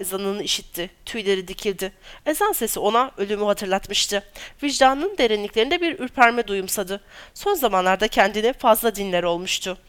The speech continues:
Belki de ilerleyen yaşı nedeniyle ölümü sıkça düşünür hale gelmişti. Kendini rahatsız eden bu karamsarlıktan kurtulmalıydı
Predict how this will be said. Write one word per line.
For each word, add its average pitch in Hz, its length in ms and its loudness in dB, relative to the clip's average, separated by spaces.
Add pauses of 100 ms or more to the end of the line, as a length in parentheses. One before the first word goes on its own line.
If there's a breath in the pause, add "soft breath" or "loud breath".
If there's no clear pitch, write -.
(160)
Belki 233 320 -2
de 180 180 4
ilerleyen 202 540 4
yaşı 214 320 -4
nedeniyle 208 560 0 (240 loud breath)
ölümü 269 300 -4
sıkça 240 380 -4
düşünür 226 340 -2
hale 190 340 2
gelmişti. 196 600 2 (340 loud breath)
Kendini 294 360 6
rahatsız 277 380 8
eden 202 340 2
bu 269 60 -8
karamsarlıktan 202 840 2
kurtulmalıydı 214 800 -2